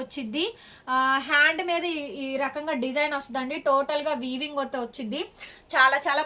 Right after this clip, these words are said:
బాగుంటుందండి. స్ట్రైట్ వచ్చేటప్పటికి కట్ వస్తుంది with లైనింగ్ అండి. ఓకేనా, స్ట్రైట్ కట్టేనా, లైనింగ్ ఉందా, ఎక్కడి నుంచి ఎక్కడి వరకు వస్తుంది, లెంత్ ఎంత అని క్వశ్చన్లు అడిగే లోపు డ్రెస్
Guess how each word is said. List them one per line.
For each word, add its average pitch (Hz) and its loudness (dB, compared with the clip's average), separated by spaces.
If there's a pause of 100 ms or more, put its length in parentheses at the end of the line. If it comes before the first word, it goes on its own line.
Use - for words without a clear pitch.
(100)
బాగుంటుందండి. 269 -4 (100)
స్ట్రైట్ 294 -2
వచ్చేటప్పటికి 294 -6 (120)
కట్ 254 -4
వస్తుంది 294 -10
with 254 -12
లైనింగ్ 269 -6
అండి. 269 -6 (640)
ఓకేనా, 294 -4 (100)
స్ట్రైట్ 277 -4
కట్టేనా, 269 -4 (160)
లైనింగ్ 277 -4 (100)
ఉందా, 247 -4 (720)
ఎక్కడి 302 -6
నుంచి 302 -14
ఎక్కడి 294 -10
వరకు 277 -4
వస్తుంది, 269 -14
లెంత్ 254 -8
ఎంత 269 -8
అని 277 -4
క్వశ్చన్లు 311 -4 (100)
అడిగే 294 -2 (100)
లోపు 294 -4 (640)
డ్రెస్ 277 -4